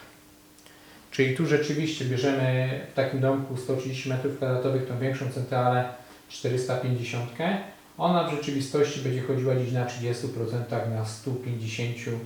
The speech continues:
metrach sześciennych. Zakładamy, że w domku jest, powiedzmy, pięć osób. I to by się wszystko zgadzało. Zobaczcie,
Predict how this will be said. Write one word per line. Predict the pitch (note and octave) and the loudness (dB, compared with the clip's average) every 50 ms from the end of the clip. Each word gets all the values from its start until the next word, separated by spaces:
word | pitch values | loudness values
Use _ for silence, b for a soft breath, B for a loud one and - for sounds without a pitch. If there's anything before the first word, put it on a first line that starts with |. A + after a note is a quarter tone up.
| B B B B B B B B - | B B B B B B B B -6
metrach | B2 B2 - B2+ A#2+ - | -4 -4 -2 0 0 0
sześciennych. | - A#2 A2 - - B2+ B2 B2 A#2+ A2 | 0 -2 -2 -2 -2 0 0 0 0 0
Zakładamy, | A#2+ A#2+ A2 - A2+ G#2+ A#2 A#2 A#2 A#2+ A#2 | -2 -4 -2 -2 -2 0 0 0 0 0 0
że | A#2 A2 | 0 0
w | G#2 A2 | 0 2
domku | A#2+ A2+ A2+ A2 - - A#2 | 0 0 0 -2 -4 -4 -2
jest, | A2 G#2+ G#2 - - | 0 0 -2 -2 -4
powiedzmy, | A2 G#2+ A2 G#2+ - - A#2 G#2 A2 | -2 0 0 0 -2 -2 -6 -6 -6
pięć | - A2+ G#2+ G#2+ - | -6 -6 -6 -4 -4
osób. | A2+ A#2 A2+ - - A#2+ A2+ - - B B B B B B B B B B B - | -4 -4 -4 -4 -4 -6 -6 -6 -8 B B B B B B B B B B B -4
I | - G3 F#3 | -2 -2 2
to | - F3+ E3 | 4 4 4
by | - | 4
się | - D#3+ | 2 -2
wszystko | - - E3 - - D#3+ C#3 | -2 -2 -6 -4 -4 -4 -2
zgadzało. | C3+ D3+ C#3+ D#3+ E3 D#3 D3 C#3 - - | 2 2 4 6 6 6 6 6 4 2
Zobaczcie, | B2 C3 C3 B2+ A#2 - - - C#3 | 0 0 0 -2 -2 -2 -6 -8 -10